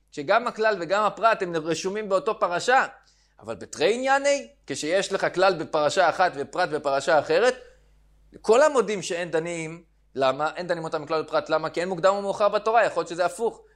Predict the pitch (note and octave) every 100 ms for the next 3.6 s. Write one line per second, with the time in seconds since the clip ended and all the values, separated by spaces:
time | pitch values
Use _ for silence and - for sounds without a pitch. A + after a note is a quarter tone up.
0 | _ E3+ G3 D3+ C#3+ C#3+ C#3+ C#3+ C#3 D#3+
1 | F#3 C#3 D3+ D#3 D3 D#3 D3 D3+ D3+ D3+
2 | D3+ C#3 B2+ C3+ - D#3 - - D3+ C#3+
3 | C#3+ C3+ B2 A#2+ G#2+ G2+